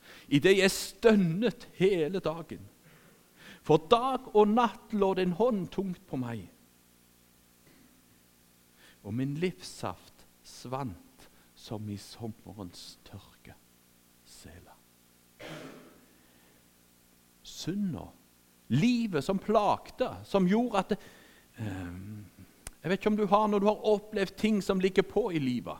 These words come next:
og når livssaften svinner som i sommerens tørke, da det er liksom ikke guts til noen ting i livet. For livssaft og svinner, det tæres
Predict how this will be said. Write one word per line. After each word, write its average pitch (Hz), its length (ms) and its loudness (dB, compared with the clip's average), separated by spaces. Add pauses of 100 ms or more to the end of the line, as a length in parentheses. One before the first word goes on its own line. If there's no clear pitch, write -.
(1800)
og 175 120 0
når 196 160 2
livssaften 214 1040 0
svinner 196 800 0 (520)
som 170 320 -2
i 185 80 2
sommerens 175 800 -6
tørke, 185 260 -8
da 220 120 0
det 220 140 -4
er 247 80 -2
liksom 247 240 -4
ikke - 160 -10 (800)
guts - 480 -2
til 196 140 0
noen 190 340 -2
ting 190 280 -6
i 131 40 -4
livet. 98 360 -10 (1400)
For 156 160 -4
livssaft 185 880 -4
og 151 60 -10
svinner, 175 500 -4 (920)
det 160 180 -6
tæres 175 800 -6